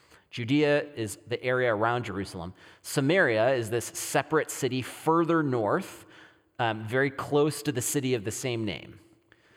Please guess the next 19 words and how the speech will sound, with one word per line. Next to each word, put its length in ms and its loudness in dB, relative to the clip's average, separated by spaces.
So 140 -6
you 60 -2
can 120 -2
see 420 -4
Jerusalem's 600 0
in 120 -2
one 180 2
place, 460 0
Samaria 580 2
is 140 -2
in 80 -2
another, 560 2
and 160 -4
to 80 -2
the 160 0
ends 160 -4
of 60 -8
the 140 0
earth. 400 0